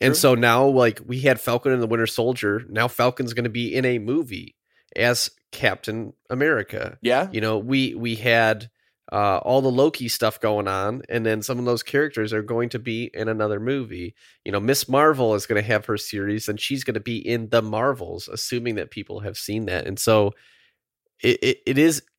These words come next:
Speaker 1: a question, like, how much needs to be restated in a movie so that people know what the hell's going on.
Speaker 2: Yeah. Yeah, it'll be interesting to see, for sure.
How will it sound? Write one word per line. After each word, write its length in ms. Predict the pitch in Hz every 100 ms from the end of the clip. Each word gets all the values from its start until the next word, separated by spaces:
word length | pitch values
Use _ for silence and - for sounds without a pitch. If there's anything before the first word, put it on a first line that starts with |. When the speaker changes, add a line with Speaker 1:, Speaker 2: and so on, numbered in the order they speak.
| -
Speaker 1:
a 40 | 127
question, 680 | - 147 143 - 117 95
like, 160 | 101 98
how 280 | - 135 135
much 640 | 131 127 - - - - _ _ _ _ _ _ _ _ -
needs 300 | 127 127 120 -
to 60 |
be 240 | 113 110 104
restated 880 | 104 120 123 - - 123 120 113 101
in 140 | 101
a 40 | 98
movie 380 | 107 104 98 95
so 160 | 101
that 160 | 92 -
people 260 | 107 - 101
know 160 | 92
what 200 | 95 87
the 60 | 92
hell's 280 | 101 98 -
going 340 | - - -
on. 140 | 50 - _ _ -
Speaker 2:
Yeah. 480 | 107 123 120 87 - -
Yeah, 280 | 156 160 147
it'll 120 | 202
be 340 | 226 226 190
interesting 460 | 196 190 185 175 156
to 80 | 135
see, 340 | 113 85 - _ -
for 140 | 107
sure. 340 | - 85 71